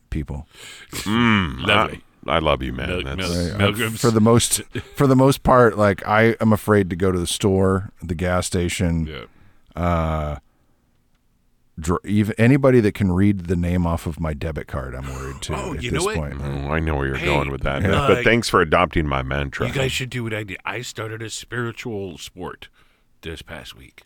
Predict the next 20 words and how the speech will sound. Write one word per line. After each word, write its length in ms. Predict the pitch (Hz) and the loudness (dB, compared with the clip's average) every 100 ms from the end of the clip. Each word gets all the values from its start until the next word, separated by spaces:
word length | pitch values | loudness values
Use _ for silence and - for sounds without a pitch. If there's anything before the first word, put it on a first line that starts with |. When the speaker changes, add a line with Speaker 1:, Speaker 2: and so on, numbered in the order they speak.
| - | -4
Speaker 1:
A 80 | |
spiritual 760 | 95 - - 104 123 123 131 120 | -4 -4 -2 0 0 0 -2 -2
sport? 540 | 92 - - 90 123 - | -4 -8 -4 -2 -2 -4
Speaker 3:
Yeah, 260 | 135 120 | -12 -12
it's, 160 | 98 - _ _ _ | -14 -18 _ _ _
it's, 220 | 82 - | -20 -20
it's 160 | - - | -20 -20
good. 300 | - 143 107 _ _ _ - | -16 -16 -18 _ _ _ -20
It's 140 | - | -12
good. 240 | - 123 | -8 -8
I'm 140 | - 104 | -8 -6
not 180 | 110 113 | -6 -6
any 180 | 110 | -8
good 220 | 104 107 104 | -10 -10 -10
at 80 | 73 | -12
it 200 | 64 - - - | -18 -20 -20 -18
yet, 240 | 80 69 | -16 -16
but 160 | - 69 - - - - | -20 -20 -20 -20 -20 -14
it 120 | 110 | -12
totally, 340 | - 123 117 | -8 -6 -6